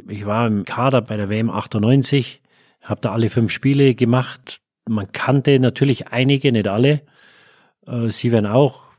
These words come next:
ungefähr gewusst haben, wo ich herkomme, was ich mach. Und es war einfach sehr viel Respekt, aber die haben mich mit offenen Armen aufgenommen. Es war,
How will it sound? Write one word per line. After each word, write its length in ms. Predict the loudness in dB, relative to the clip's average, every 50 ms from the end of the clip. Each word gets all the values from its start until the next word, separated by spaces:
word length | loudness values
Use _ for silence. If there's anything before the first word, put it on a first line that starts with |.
| _ _
ungefähr 460 | -4 -2 0 0 0 0 2 0 2
gewusst 380 | 2 2 2 2 0 2 0
haben, 140 | 0 0 2
wo 120 | 4 4 4
ich 200 | 4 4 2 0
herkomme, 320 | 0 0 0 -2 0 2
was 160 | 2 2 2
ich 120 | 0 0 0
mach. 320 | 0 0 0 -2 -4 -10 _ _ _ _ _ _ _ _ _ _ _ _ _ _ _ _ _ _ _
Und 240 | -2 0 2 2 0
es 120 | 0 0
war 100 | 0 2
einfach 240 | 2 2 0 -2 -2
sehr 200 | 0 0 0 0
viel 380 | 2 0 2 2 2 0 0 -4 _ _
Respekt, 500 | -4 -2 -2 -2 0 0 -2 -2 0 0
aber 140 | 0 0 2
die 100 | 2 2
haben 60 | 2
mich 160 | 2 -2 -2
mit 300 | -2 -2 -4 -4 -8 -8
offenen 360 | -8 -6 -4 -2 0 0 0 0
Armen 500 | 0 -2 0 0 0 0 0 -2 -4 -4
aufgenommen. 580 | -4 -4 -4 -2 -4 -2 -2 0 0 0 0 0
Es 160 | -2 0 0
war, 340 | 0 0 0 0 -2 -6